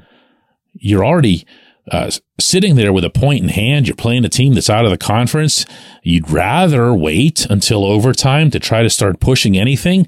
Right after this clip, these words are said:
And he didn't. They kept going and kept going. And where did Zucker end up? Right at the net when Gino fired it in. Good, good hockey player. And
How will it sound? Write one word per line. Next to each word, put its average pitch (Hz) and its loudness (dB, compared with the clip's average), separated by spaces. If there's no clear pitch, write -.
And - -10
he 80 -10
didn't. - -2
They 71 -6
kept - -4
going 147 2
and 85 -2
kept 147 -2
going. 143 0
And 78 -2
where 123 2
did 151 2
Zucker 170 0
end 175 2
up? 208 -2
Right 92 0
at - -2
the 107 0
net 104 -2
when 80 0
Gino 90 0
fired 85 -2
it 80 -6
in. 76 -6
Good, 160 -2
good 127 0
hockey 95 -4
player. - -4
And 110 -2